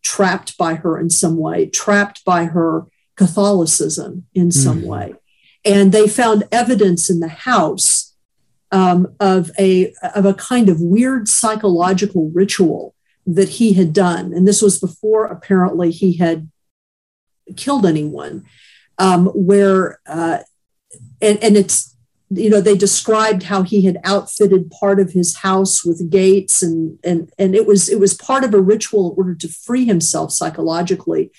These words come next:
Speaker 1: from the control that he believed his mother had over him.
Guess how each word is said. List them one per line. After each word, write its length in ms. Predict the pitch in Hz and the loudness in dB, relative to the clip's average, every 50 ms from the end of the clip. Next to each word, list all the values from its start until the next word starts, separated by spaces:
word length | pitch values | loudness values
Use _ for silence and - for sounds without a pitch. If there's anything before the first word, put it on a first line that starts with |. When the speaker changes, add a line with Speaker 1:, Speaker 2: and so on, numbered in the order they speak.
| _ - - _ _ _ _ | _ -20 -20 _ _ _ _
Speaker 1:
from 180 | - 202 190 185 | 2 4 4 6
the 100 | 185 180 | 4 4
control 600 | 185 - 185 175 - - - 220 208 214 214 185 | 4 2 2 2 2 0 2 2 4 4 4 2
that 120 | 185 - | 0 -4
he 120 | - 202 185 | -4 -4 -4
believed 400 | 160 180 175 170 175 170 165 - | 0 0 0 2 2 0 0 -2
his 180 | 175 165 170 | -4 -2 0
mother 260 | 165 160 160 165 156 156 | -2 -2 -2 -4 -6 -6
had 340 | - - 151 151 156 - - | -6 -6 -6 -6 -6 -8 -6
over 280 | 175 185 170 185 180 156 | -4 -4 -4 -4 -6 -8
him. 260 | - 160 160 160 | -8 -12 -14 -14